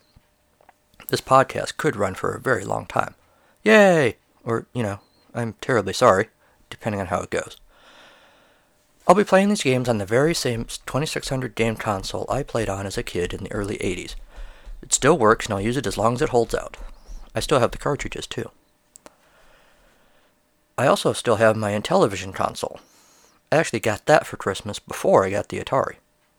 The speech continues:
It was fun. I especially liked Burger Time on the Intellivision. Side note, now my six-year-old is loving that game, and that's very cool. But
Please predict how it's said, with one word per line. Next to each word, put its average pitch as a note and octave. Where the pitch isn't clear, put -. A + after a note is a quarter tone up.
It D3
was -
fun. A2+
I A2+
especially D#3+
liked A2
Burger B2+
Time G2+
on F#2+
the G#2
Intellivision. -
Side A#2+
note, G2
now A#2+
my G2
six-year-old F#2+
is G2
loving F#2
that F#2
game, G2
and G2
that's A2
very G2+
cool. -
But A#2